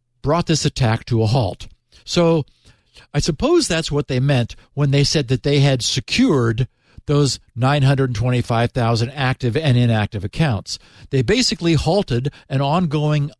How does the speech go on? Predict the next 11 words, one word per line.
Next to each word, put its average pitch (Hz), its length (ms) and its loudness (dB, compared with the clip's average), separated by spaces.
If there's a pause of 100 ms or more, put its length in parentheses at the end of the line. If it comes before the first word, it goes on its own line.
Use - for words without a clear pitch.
(100)
login 151 680 0
attack 113 580 -2 (340)
after 180 760 0 (680)
six - 360 -2
thousand 135 480 0
four 135 280 0
hundred 120 220 2
and 117 160 0
fifty 131 320 -2
successful 277 920 0
logins 131 840 0